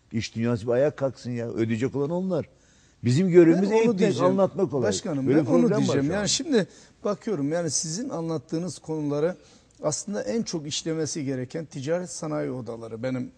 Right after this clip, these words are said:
Speaker 2: anladığım kadarıyla. Çünkü şirketler genelde bu odalara kayıtlı insanlar. Yani ticaret sanayi odalarının bu konuda hiçbir, e, hareketini de görmüyorum. Yani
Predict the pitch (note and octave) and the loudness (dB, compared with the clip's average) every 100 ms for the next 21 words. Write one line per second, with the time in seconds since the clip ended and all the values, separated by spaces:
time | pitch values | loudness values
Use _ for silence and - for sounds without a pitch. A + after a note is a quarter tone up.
0 | - C#3 C3+ B2+ C#3 B2+ C3 A#2 A2 G2 | -10 -4 -4 -4 -6 -6 -8 -10 -10 -12
1 | A2 - D#3+ C#3+ F#3+ - E3 C3+ C#3+ - | -14 -12 -12 -12 -14 -12 -12 -8 -10 -8
2 | D#3+ F3 - _ _ - D#3 A#2+ A#2+ F#3 | -6 -6 -8 _ _ -6 -6 -6 -6 -6
3 | F#3 E3+ E3 - D#3 D3+ D3 C#3 C3 - | -6 -10 -12 -8 -6 -4 -4 -4 -6 -8
4 | B2 - A#2+ A2+ - G2+ F2+ - _ _ | -10 -8 -10 -8 -10 -12 -16 -18 _ _
5 | _ _ _ F#3 B3+ - E3 F#3 B3 A3 | _ _ _ -8 -6 -8 -8 -6 -6 -8
6 | - F#3+ G3 G3+ F3 D#3+ E3+ E3+ E3+ G#3 | -8 -8 -6 -6 -6 -6 -6 -6 -6 -4
7 | A#3+ D#3 E3 - F3+ F3 D#3+ B2+ G#3 - | -6 -6 -10 -12 -10 -8 -8 -8 -12 -10
8 | B3 D4 - E3+ D#3+ D#3+ D#3+ D#3+ D#3 - | -12 -12 -12 -10 -8 -8 -8 -8 -10 -14
9 | - D3+ F3 F#3 F3+ - B3 C4+ G3 A#3 | -18 -12 -8 -8 -10 -10 -10 -8 -8 -6
10 | A#3 F3+ C3+ B2 C#3+ F#3 E3+ | -6 -4 -6 -6 -6 -4 -6